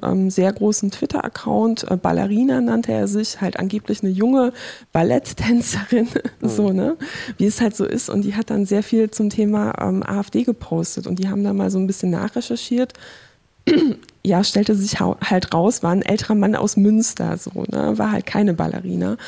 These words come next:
Speaker 1: Und ich, also solche Dinge, ähm, finde ich mindestens genauso empörenswert, wie als wenn man sich über eine, eine Bot-Armee unterhält. Und dann, nachdem dieser Beitrag veröffentlicht wurde, hat sich auch der Account verändert. Plötzlich war es dann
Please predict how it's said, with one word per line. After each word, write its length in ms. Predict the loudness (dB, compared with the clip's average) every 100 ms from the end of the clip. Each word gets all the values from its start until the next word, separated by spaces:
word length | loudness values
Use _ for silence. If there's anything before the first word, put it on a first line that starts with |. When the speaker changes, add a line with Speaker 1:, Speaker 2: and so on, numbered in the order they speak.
| -14 -10 -6
Speaker 1:
Und 220 | 0 0 0
ich, 240 | -6 -6 -6
also 260 | -2 0 0 -4
solche 440 | -2 2 2 2
Dinge, 460 | 0 0 2 0 -2 -2
ähm, 440 | 0 0 0 -4
finde 280 | -6 0 2
ich 100 | 2
mindestens 640 | 2 2 0 0 -2 -2
genauso 440 | 0 2 2 0 0
empörenswert, 1120 | -2 -2 0 0 2 -2 -2 -2 0 -2 -6 -16 -16 -12 -14 _ _ _ _ _ _ _ _ -8
wie 560 | -2 2 4 4 2 -2 -6
als 180 | -2
wenn 140 | 2 4
man 160 | 4
sich 160 | 2 0
über 160 | 0 2
eine, 240 | 4 4
eine 180 | 2 2
Bot-Armee 580 | 2 -2 -2 0 2 0
unterhält. 540 | -2 -2 -2 0 0
Und 300 | 0 -2 -2
dann, 180 | -4 0
nachdem 360 | 0 2 4 4
dieser 240 | 4 2
Beitrag 360 | 2 0 0 -2
veröffentlicht 520 | 0 2 0 0 0
wurde, 180 | 2 2
hat 120 | -2
sich 200 | -6 -8
auch 80 | -2
der 160 | 0
Account 340 | 0 0 0 0
verändert. 440 | 0 0 0 0
Plötzlich 340 | -2 -2 -2
war 120 | 0 0
es 100 | 2
dann 200 | 0